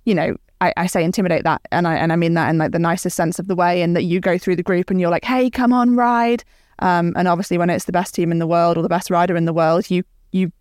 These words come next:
kind of do what they say. But sometimes you just have to say up yours and not do what they say. I, I don't know. I think, I think there's a balance, and I think that sometimes other teams help S D Worx win,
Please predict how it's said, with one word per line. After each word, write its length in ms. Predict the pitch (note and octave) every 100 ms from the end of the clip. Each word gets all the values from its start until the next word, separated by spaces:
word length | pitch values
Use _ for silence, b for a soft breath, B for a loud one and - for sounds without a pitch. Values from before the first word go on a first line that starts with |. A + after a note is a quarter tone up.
| _ _ -
kind 180 | G3
of 80 | F#3+
do 120 | G3+
what 120 | G3 -
they 120 | G3
say. 300 | F#3+ F3+ D4+
But 260 | F3+ -
sometimes 440 | - A#3+ - C4 B3+
you 80 | G#3
just 180 | A#3
have 160 | G#3+ -
to 80 | -
say 360 | G#3 F#3 F#3 -
up 180 | - -
yours 240 | G3 F#3
and 140 | F3 F3
not 160 | G#3
do 160 | - -
what 120 | -
they 140 | - -
say. 260 | - -
I, 100 | - - - B B B -
I 100 | G3+
don't 140 | F3+
know. 200 | D#3 D#3 - -
I 80 |
think, 320 | A3+ B3 G#3 - -
I 60 |
think 360 | G3 A#3 B2 - -
there's 240 | F#3 F#3+
a 40 |
balance, 420 | F#3+ F3 E3+ E3 F3+
and 80 |
I 60 | F3
think 300 | - D#3+ -
that 240 | E3 - - _ _ _ -
sometimes 600 | A3 G3 A3+ F#3+ F#3 - -
other 180 | F#3+
teams 500 | - G3+ F3 F3 F3 - -
help 380 | - G#3+ E3 E3
S 200 | F3 F#3
D 120 | F3+ E3
Worx 340 | D#3+ - -
win, 260 | D#3+ F3+